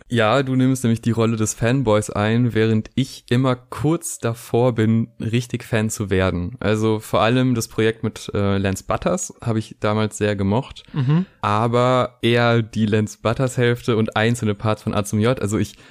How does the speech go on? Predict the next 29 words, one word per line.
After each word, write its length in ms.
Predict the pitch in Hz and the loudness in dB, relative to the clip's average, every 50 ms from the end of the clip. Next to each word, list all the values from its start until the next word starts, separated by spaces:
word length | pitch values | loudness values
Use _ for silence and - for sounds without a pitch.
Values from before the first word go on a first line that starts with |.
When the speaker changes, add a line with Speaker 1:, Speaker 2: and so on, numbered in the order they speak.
| - _ | -20 _
Speaker 1:
ich 140 | - - - | -12 -4 0
mag 260 | 113 113 127 123 - | 0 0 0 -2 -6
sehr 260 | 110 107 113 120 135 | -4 0 0 0 0
viel, 220 | 135 - 143 127 117 | 0 0 0 0 2
was 140 | 113 107 113 | 2 0 0
er 120 | 107 101 | -2 -2
tut. 320 | - - 131 139 143 127 | -2 -2 0 0 0 -2
Ich 120 | 120 - - | -2 -2 0
mag 240 | 104 104 107 - - | 0 0 0 0 -2
auch 180 | 104 - - - | -4 -4 -6 -12
Beats 480 | - 107 101 113 120 127 120 - - - | -12 -8 -4 -4 -4 -4 -4 -8 -10 -6
und 440 | - 104 104 107 104 - - - | -2 0 0 0 -2 -4 -4 -2
der 220 | 107 107 - - - | 0 0 0 2 2
Umgang 720 | 107 117 123 127 110 113 107 107 110 113 110 110 113 110 - _ _ _ | 2 2 2 2 2 2 2 2 2 0 0 0 -2 -6 -10 _ _ _
und 180 | - 107 101 - | -6 -6 -4 -4
die 100 | 107 - | -4 -4
Idee 400 | 101 101 110 104 113 120 123 120 | -4 -2 0 0 2 2 0 0
hinter 500 | 117 120 120 123 131 117 113 - - _ | 0 0 0 0 0 0 -2 -2 -4 _
Tracks, 400 | - - - 117 117 - - - | -8 -4 -4 -4 -4 -6 -10 -8
die 80 | - 101 | -8 -8
finde 280 | - - 117 120 113 | -4 -2 0 0 0
ich 220 | 110 - - _ _ | -4 -8 -12 _ _
größtenteils 680 | - - 120 123 135 - - 127 120 117 104 101 - - | -6 -2 0 0 0 0 -4 -2 0 0 0 0 -2 -4
gut, 260 | - 120 135 143 - | -2 -2 0 0 -2
jetzt 140 | - - - | -6 -10 -10
vor 180 | - - 107 101 | -2 0 0 2
dem 140 | 98 98 82 | 2 0 0
Album 300 | 92 101 113 120 127 123 | 0 0 2 0 0 0
gesehen. 360 | 123 113 120 120 127 143 | 0 0 0 0 0 -2